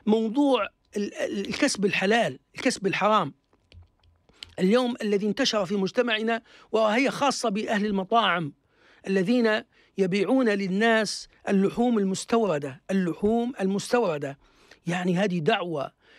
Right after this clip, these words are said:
يعني، آه، وبيان دار الإفتاء وكلام المفتي، آه، نسأل الله أن يبارك فيه وفي عمره، كثيرا ما تحدث عن هذا الأمر وحذر من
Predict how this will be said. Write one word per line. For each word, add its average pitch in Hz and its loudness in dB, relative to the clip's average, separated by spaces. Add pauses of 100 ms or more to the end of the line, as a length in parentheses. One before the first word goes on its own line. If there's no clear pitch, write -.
(140)
يعني، 175 0
آه، - -6 (680)
وبيان 190 2
دار 190 -2
الإفتاء 180 -4
وكلام 190 0
المفتي، 190 -2 (300)
آه، 175 -6
نسأل 196 -6
الله 196 2
أن 190 0
يبارك 190 2
فيه 190 0
وفي 185 -2
عمره، 196 2 (360)
كثيرا 277 2
ما 220 -2
تحدث 208 -2
عن 196 0
هذا 202 0
الأمر 190 0 (100)
وحذر 180 0 (400)
من 220 0